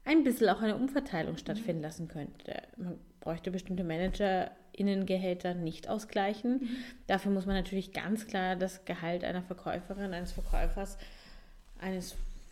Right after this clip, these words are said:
Speaker 1: Friseur, in einem Friseursalon für die Mitarbeitenden muss man natürlich voll ausgleichen.
Speaker 2: Mhm.
Speaker 1: Klar.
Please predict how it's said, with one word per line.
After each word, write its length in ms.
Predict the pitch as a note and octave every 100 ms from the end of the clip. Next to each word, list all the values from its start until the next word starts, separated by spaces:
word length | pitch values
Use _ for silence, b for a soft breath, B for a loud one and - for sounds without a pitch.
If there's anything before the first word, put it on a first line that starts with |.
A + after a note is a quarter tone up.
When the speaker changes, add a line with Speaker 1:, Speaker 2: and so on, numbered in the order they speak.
| -
Speaker 1:
Friseur, 420 | G3+ F3 F3+ F#3 -
in 140 | G#3
einem 140 | F3+
Friseursalon 760 | F3 G3 F3+ F#3 F#3 G3+ G3 G#3
für 140 | G3+
die 80 | F#3
Mitarbeitenden 580 | F#3 F#3 F#3+ G3 F#3+ G3+
muss 160 | G3+ G3+
man 100 | G#3
natürlich 360 | G#3 B3 A#3+
voll 160 | A#3+ -
ausgleichen. 600 | - - - - D#3+ -
Speaker 2:
Mhm. 180 | - G#3+
Speaker 1:
Klar. 220 | A#3+ F#3